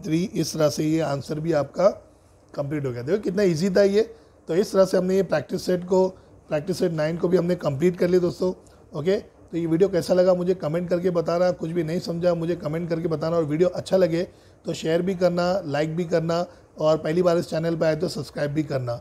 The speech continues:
ओके। तो डेली इसी तरह से मैं आपके लिए, आ, स्टैंडर्ड सेवन के वीडियो डेली आ, लाता रहूँगा, और डेली सुबह दस से ग्यारह के बीच में आपको ये वीडियो मिलते रहेंगे,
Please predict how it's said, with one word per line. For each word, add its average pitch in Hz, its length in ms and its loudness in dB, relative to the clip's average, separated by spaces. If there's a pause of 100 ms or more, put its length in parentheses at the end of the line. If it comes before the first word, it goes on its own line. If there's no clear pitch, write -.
(280)
ओके। 180 240 4
तो 226 180 -2
डेली 175 280 2
इसी 185 180 -2
तरह 175 200 4
से 175 120 -2
मैं 175 140 -2
आपके 165 260 -4
लिए, 170 280 0
आ, 151 680 -4 (200)
स्टैंडर्ड 160 360 -2
सेवन 170 300 -2
के 170 100 2
वीडियो 160 320 2
डेली 160 300 0
आ, 160 220 2
लाता 147 320 0
रहूँगा, 165 340 2 (360)
और 151 140 -2
डेली 175 260 0
सुबह 185 280 2
दस 165 200 0
से 185 160 -2
ग्यारह 160 260 2
के 170 100 -2
बीच 156 260 -4
में 175 80 -4
आपको 165 260 -4
ये 160 180 0
वीडियो 160 420 0 (340)
मिलते 151 320 0
रहेंगे, 135 360 -2